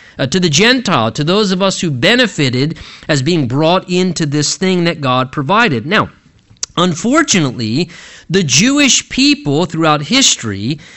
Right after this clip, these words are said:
mistakenly, because of God's wonderful work among them and how much he blessed them and chose them and gave them so much,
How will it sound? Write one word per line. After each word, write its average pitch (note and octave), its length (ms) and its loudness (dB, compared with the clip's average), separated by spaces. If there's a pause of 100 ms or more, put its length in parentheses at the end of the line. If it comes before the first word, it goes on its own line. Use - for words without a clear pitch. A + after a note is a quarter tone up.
(120)
mistakenly, D#3+ 1300 0
because E3 500 -2
of F3+ 160 0
God's E3 300 2
wonderful A3+ 640 0
work G3 240 0
among F#3 300 2
them C#3+ 120 2
and C#3 80 0
how F3+ 120 2
much F#3 160 -2
he E3 100 -2
blessed C#3+ 480 -2
them G#3+ 220 0
and A#2 100 0
chose G#3 460 0
them F#3+ 180 0
and C3 160 -2
gave F3+ 320 2
them D#3 180 -2
so D#3+ 300 -2
much, D3 560 0